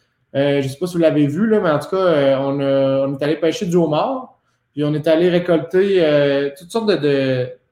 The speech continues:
de, de fruits, euh, sauvages, légumes sauvages pour faire une espèce de gros repas, parce qu'on était pile dans la saison. Mais ça, c'est, ça, c'était capoté, là, tu sais, vraiment, on s'est monté un repas à partir de rien, puis, euh,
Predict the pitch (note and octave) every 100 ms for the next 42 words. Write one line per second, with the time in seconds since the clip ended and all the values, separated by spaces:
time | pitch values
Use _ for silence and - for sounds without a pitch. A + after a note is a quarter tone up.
0 | _ _ C3+ C#3 C#3 C3 C3+ D3+ F3+ G3
1 | G3 F#3+ D#3 C#3+ D3 C#3+ D3 E3+ F3 D#3
2 | D3 C#3+ E3+ F3 D#3 C#3 D3+ F3 E3+ C#3+
3 | C#3 D#3+ E3 D#3 C#3 - D#3+ D3 C3+ C3+
4 | E3 D#3 B2+ E3+ G#3 - _ _ D#3+ D3+
5 | D#3+ D#3 F#3+ F#3+ E3 D3+ D3+ D3+ C#3+ C#3+
6 | D#3+ C#3 A#2+ - E3+ - - - _ _
7 | _ _ - F3+ F3+ C3+ - B2+ C#3 B2
8 | F3+ F3+ D#3+ D#3+ E3+ D#3+ C3+ C3+ C#3 D#3+
9 | - _ - C#3 C3 C#3 D3 D3 E3+ C#3+
10 | C3 D#3 E3+ D3+ C3 C3 D#3 C#3 C3+ C3
11 | E3+ E3+ - C3 B2+